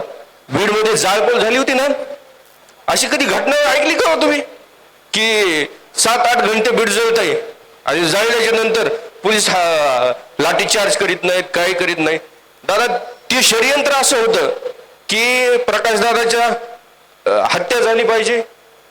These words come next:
त्या हत्येमध्ये तीनशे दोन मध्ये तुमचं नाव आलं पाहिजे, हे सगळं षडयंत्र होतं. हे प्रशासन इतकं कसं काय शांत बसतंय? पोलिसांनी गोळीबार सुद्धा केला नाही. आणि मला त्या दिवशी माझं पहिल्यांदा त्या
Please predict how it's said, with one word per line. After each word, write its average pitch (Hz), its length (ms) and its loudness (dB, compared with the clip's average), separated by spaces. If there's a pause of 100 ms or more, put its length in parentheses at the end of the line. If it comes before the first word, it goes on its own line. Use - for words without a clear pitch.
(260)
त्या 180 100 0
हत्येमध्ये 240 680 0 (600)
तीनशे 220 280 0
दोन 233 180 0
मध्ये 226 380 2 (420)
तुमचं 214 300 0
नाव 247 160 2
आलं 247 180 2
पाहिजे, 240 360 2 (800)
हे 233 80 2
सगळं 269 300 2
षडयंत्र 311 500 2
होतं. 294 200 2
हे 160 200 0 (760)
प्रशासन 294 480 0
इतकं 311 280 0
कसं 277 200 2
काय 262 100 2
शांत 208 240 0
बसतंय? 175 400 0 (480)
पोलिसांनी 269 380 2
गोळीबार 311 420 2
सुद्धा 330 220 2
केला 339 240 2
नाही. 339 180 0 (1300)
आणि 175 140 0
मला 233 240 2
त्या 254 200 0
दिवशी 254 280 0
माझं 185 320 2
पहिल्यांदा 226 420 0
त्या 226 180 0